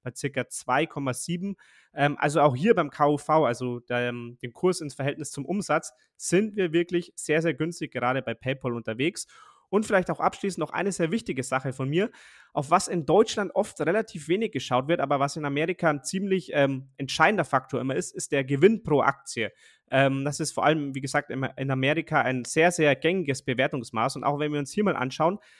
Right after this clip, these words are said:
da lagen wir zwar im Jahr zwanzig, ähm, einundzwanzig noch bei drei Komma fünf fünf Dollar und wir hatten jetzt eben diesen extremen Abfall auf zwei Komma eins Dollar im Jahr zwanzig zweiundzwanzig. Also wie gesagt,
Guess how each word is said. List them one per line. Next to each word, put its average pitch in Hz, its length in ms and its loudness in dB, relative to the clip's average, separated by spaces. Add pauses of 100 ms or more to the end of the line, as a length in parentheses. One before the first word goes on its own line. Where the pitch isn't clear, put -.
(320)
da 139 100 6
lagen 185 320 8
wir 208 120 2
zwar 180 260 2
im 160 200 -6
Jahr 151 220 2
zwanzig, 170 600 -2
ähm, 135 220 0
einundzwanzig 160 680 0
noch 147 140 0
bei 131 180 4
drei 135 380 2
Komma 175 260 -2
fünf 190 320 -6
fünf 233 240 2
Dollar 196 320 4
und 135 140 -4
wir 135 160 0
hatten 185 240 2
jetzt 180 200 -4
eben 170 200 -2
diesen 165 240 -8
extremen 165 480 -4
Abfall 156 500 -2
auf - 220 -10
zwei 139 340 2
Komma 143 300 -2
eins 147 320 -4
Dollar 143 320 2
im 131 100 0
Jahr 135 160 2
zwanzig 143 380 -6
zweiundzwanzig. 143 640 -2
Also 123 220 -4
wie 117 60 -12
gesagt, 131 380 -4